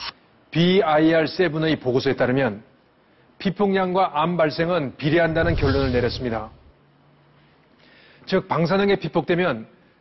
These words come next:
그 피폭된 양에 비례해서 암 발생 확률이 증가한다는 것입니다. 기준치 이하에서도 피폭량에 비례해서 암 발생이 증가한다는 것이 세계의학계의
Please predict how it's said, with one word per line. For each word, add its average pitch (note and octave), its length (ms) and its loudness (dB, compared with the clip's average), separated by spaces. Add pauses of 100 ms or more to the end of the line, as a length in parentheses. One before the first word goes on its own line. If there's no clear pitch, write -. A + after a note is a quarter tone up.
(160)
그 F#3+ 260 2
피폭된 F#3+ 600 -2
양에 C3 460 -2
비례해서 D3 680 2
암 E3 220 0
발생 E3 380 0
확률이 C#3+ 560 -2 (480)
증가한다는 B2 640 0
것입니다. A2+ 480 -6 (1400)
기준치 F#3+ 500 0
이하에서도 E3+ 680 0 (380)
피폭량에 F3+ 640 -2
비례해서 D3+ 560 0
암 D3+ 220 0
발생이 D3+ 420 -2
증가한다는 C#3+ 540 -2
것이 C3+ 400 -2 (560)
세계의학계의 D3 1040 0